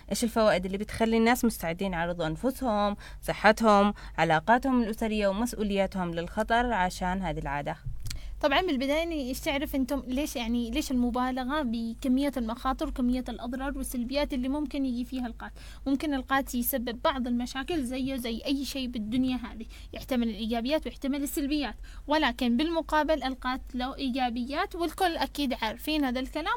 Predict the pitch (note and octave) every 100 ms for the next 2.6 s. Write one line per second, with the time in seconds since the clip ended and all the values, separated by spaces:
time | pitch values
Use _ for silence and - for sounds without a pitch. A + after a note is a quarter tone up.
0 | A4 F4+ A4 F#4 E4 D4 D#4 A#4 F4 B3+
1 | B3 A3 A3 G4 G4 F4 G4+ - - -
2 | D#4 D#4+ E4 D4 C4+ C#4